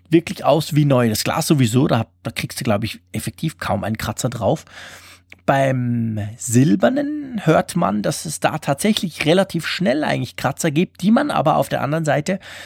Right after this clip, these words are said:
mit einem so guten, mit einem Tuch oder so auch relativ schnell wieder wegbringt. Also es ist nicht so, dass die dann irgendwie tief drin bleiben oder so,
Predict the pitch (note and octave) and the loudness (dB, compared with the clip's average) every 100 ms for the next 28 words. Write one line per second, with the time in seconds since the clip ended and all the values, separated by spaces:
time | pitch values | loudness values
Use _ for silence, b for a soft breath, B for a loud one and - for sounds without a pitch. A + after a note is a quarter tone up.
0 | B B C3 D3 C#3+ D3 D3 B2+ B2+ C3 | B B 0 2 2 2 2 0 0 0
1 | D#3+ - D3 C3+ C3+ - D#3 G3+ G#3+ G3+ | -2 0 0 2 0 2 2 2 0 0
2 | F3 F3+ E3 E3+ E3 E3+ D3+ D#3+ D#3+ D#3 | 2 2 2 2 0 0 -2 -2 0 0
3 | D3 D3+ - G#2 F#2+ - A#2+ A#2 B2 D3 | 0 0 -2 -8 -8 -10 -8 -2 0 0
4 | - E3 D#3 - D#3 C#3 D3 C3+ B2+ - | 2 4 4 0 -2 0 0 0 -2 -2
5 | C3+ - C3 E3+ F3 C3+ D#3+ F3+ F3+ F3+ | -4 -2 0 0 0 2 2 2 2 0
6 | D#3+ A3 | 0 -2